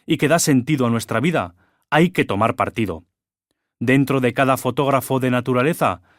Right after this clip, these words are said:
debe haber un conservacionista que se expresa mediante sus imágenes.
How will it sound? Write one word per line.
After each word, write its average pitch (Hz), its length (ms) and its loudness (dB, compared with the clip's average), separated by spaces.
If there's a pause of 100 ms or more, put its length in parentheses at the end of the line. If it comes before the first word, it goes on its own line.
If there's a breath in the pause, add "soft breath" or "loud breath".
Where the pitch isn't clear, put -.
(140)
debe 196 380 4
haber 131 240 2
un 156 160 2
conservacionista 113 960 -2
que 110 140 -6
se 110 160 -4
expresa 196 520 0
mediante 110 520 0
sus - 240 -6
imágenes. 101 640 -6